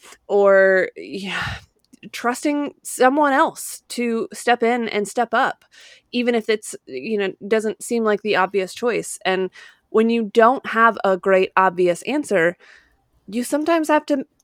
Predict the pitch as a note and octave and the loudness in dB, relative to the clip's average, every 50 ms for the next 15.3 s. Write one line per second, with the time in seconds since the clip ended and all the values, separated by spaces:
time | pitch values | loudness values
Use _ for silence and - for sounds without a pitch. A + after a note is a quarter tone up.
0 | - - G#3+ A3+ A#3 C4 F#4 G#4+ - F#4+ G3+ F#3+ - - F3+ E3 E3+ E3 F3 B3 | -14 -8 -4 0 4 4 4 6 4 4 2 2 0 0 -2 0 -2 -2 2 2
1 | C#4 C#4 - C4+ C#4 D4 G4 A4 - - A#3+ D3 D#3 E3+ D#3+ - E3+ D#3 E3+ - | 2 2 2 2 2 4 4 2 2 2 2 4 4 4 2 2 0 0 0 -2
2 | - - E3+ D#3+ E3+ A3+ - - - E4 F4 - D4+ D4 F4 A#4 C5 - - - | -2 -2 -2 0 0 -2 -4 -4 -2 -2 -2 -2 2 4 4 4 4 2 -2 0
3 | C4+ B3 G#3 _ _ _ _ - - - - - _ _ _ - C#4+ E4 G4+ - | 0 0 -2 _ _ _ _ -20 -20 -20 -20 -20 _ _ _ 2 4 6 6 6
4 | - - F#4 B3 - - C#4+ D4 D#4+ D#4+ C#4+ B3 G#3+ - - - D#4+ E4 C#4 - | 6 4 0 0 0 0 0 2 2 2 2 0 -2 -4 -2 0 0 0 0 0
5 | G#3 F#3+ F3+ F3+ D#3+ - - A3+ G3+ - C4 C4 C4 C4+ B3+ A3 - A#3+ A#3+ A#3+ | 0 2 2 0 -2 0 0 0 2 4 4 4 4 4 0 -2 2 4 4 4
6 | G#3+ A3 G3+ - G#3+ G3+ G#3 F#3+ G3 F#3 F#3 F#3 - F3 E3 - B3 D4 D4+ A#3 | 4 2 0 2 2 2 4 4 4 2 2 0 -6 -8 -8 -2 0 0 2 2
7 | G3+ F3 D3+ D3+ D#3 - _ - - - - - - G#3+ G#3+ G#3+ A3 - - - | 2 0 0 -2 -6 -10 _ -20 -20 -20 -8 0 2 2 2 2 0 -4 -4 -6
8 | - C4 C4 A#3+ G#3 F#3+ F#3 F#3 F3+ F3+ - - _ _ _ _ _ _ _ _ | -4 -2 0 2 2 2 0 0 -2 -6 -8 -16 _ _ _ _ _ _ _ _
9 | _ _ _ _ _ - G3+ G#3 F#3+ - - A#3 B3 A#3 - A3 G3 F#3+ F3+ F3 | _ _ _ _ _ 2 2 2 2 2 2 2 2 2 2 0 -2 -2 -2 -2
10 | E3+ E3+ - - G3 F3+ - - G#3 G3 F#3 F#3 - - - _ _ - - - | -2 -4 -2 -2 -2 -2 -2 -4 -2 -2 -2 -4 -6 -10 -18 _ _ -8 -2 0
11 | A#3 A3+ - C#4+ C4+ C4+ B3 G#3 G3+ G3 F#3+ F#3+ F#3+ - - - A#3 B3+ B3 A3+ | 0 0 0 0 0 2 2 2 4 2 2 2 0 0 -2 -2 0 2 4 4
12 | G3+ G3 G3+ G3+ G3+ G3 F#3+ F3+ F3 E3 F3 E3 G#3+ A#3 A#3 - G#3+ F3 F3 F3 | 6 6 6 4 2 2 2 2 2 0 0 0 0 0 0 2 0 0 0 0
13 | F#3 G3 _ _ _ _ _ _ _ _ _ _ _ _ _ _ _ _ _ - | -4 -8 _ _ _ _ _ _ _ _ _ _ _ _ _ _ _ _ _ -6
14 | B3+ A#3+ A#3 A3 C#4+ C#4 - - A#3+ A#3 B3+ C#4 C4+ A#3+ - G3+ F#3+ - - - | -4 -4 -2 -2 -4 -4 -6 -6 -4 -2 -2 -2 -2 -2 -4 -4 -2 -2 -4 -6
15 | - - - - - | -8 -12 -16 -16 -16